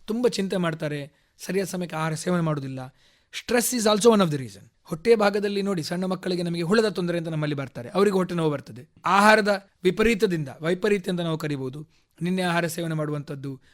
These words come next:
ಅಥವಾ ಫ್ರೆಶ್ ಆಗಿಲ್ಲದೇ ಇರುವಂಥ ಆಹಾರ ಸೇವನೆ ಮಾಡೋದ್ರಿಂದ ಕೂಡ ಹೊಟ್ಟೆ ನೋವುಗಳು ಕಾಣಿಸ್ಕೊಳ್ಳುವಂಥದ್ದು ಬಹಳ ಸರ್ವೇ ಸಾಮಾನ್ಯ. ಹೊಟ್ಟೆ ನೋವಲ್ಲಿ ಕೂಡ ನೋಡಿ, ಹೊಟ್ಟೆ ನೋವು even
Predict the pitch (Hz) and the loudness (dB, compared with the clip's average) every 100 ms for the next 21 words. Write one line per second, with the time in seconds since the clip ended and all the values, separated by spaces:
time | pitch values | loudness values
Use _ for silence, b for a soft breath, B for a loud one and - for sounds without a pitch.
0 | _ 165 165 190 180 b _ - 196 - | _ -10 -4 -2 -4 b _ -2 -2 -2
1 | - 160 190 208 214 208 220 214 214 196 | -4 -2 0 0 2 4 4 6 4 6
2 | 196 196 180 196 185 175 165 160 160 190 | 6 6 4 0 -2 -2 -2 -4 -4 0
3 | 208 b b b - 180 180 170 160 156 | 0 b b b -4 0 4 4 4 2
4 | 151 147 - 147 139 156 170 147 147 160 | -2 -6 -6 -8 -8 -8 -6 -6 -4 -2
5 | 160 156 143 123 110 117 b b - 190 | -2 -2 -6 -10 -14 -20 b b -8 -2
6 | 233 240 240 220 254 220 160 180 165 180 | 2 8 8 8 6 4 4 2 0 -2
7 | 214 220 214 214 _ _ 196 202 208 | -2 0 0 -2 _ _ -6 -4 -4